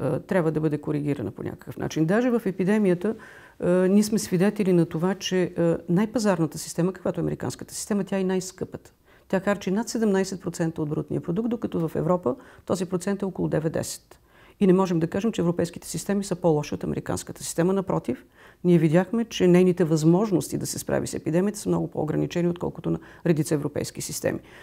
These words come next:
А, и тази свръхкомерциализация на системата,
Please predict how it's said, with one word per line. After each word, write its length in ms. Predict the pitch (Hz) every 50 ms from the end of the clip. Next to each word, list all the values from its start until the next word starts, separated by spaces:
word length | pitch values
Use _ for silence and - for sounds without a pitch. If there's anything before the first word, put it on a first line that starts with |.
| - - - - - - _ -
А, 240 | 175 160 170 175 - - -
и 100 | 175 175
тази 220 | 190 208 220 247
свръхкомерциализация 1000 | 220 - - 247 247 - 247 226 208 175 - - 170 165 156 185 208 208 - 233
на 80 | 226 208
системата, 600 | - - 170 - - - - - - - - -